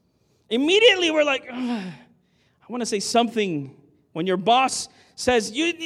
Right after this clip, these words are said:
uh, and you're like, "Uh, but," like, I have a new job, right?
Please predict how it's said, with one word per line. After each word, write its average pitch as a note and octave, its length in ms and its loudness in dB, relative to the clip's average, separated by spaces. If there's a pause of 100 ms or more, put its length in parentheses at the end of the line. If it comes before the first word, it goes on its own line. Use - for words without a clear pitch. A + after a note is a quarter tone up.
uh, D4 320 4
and A#3 100 -4
you're A#3+ 100 -2
like, A#3 200 -6
"Uh, C4+ 200 -16
but," B3 260 -4 (840)
like, G#3+ 180 2
I A#3 140 2
have B3 160 0
a B3 60 -2
new A#3+ 180 -2
job, E3+ 400 -2 (240)
right? E3+ 320 -6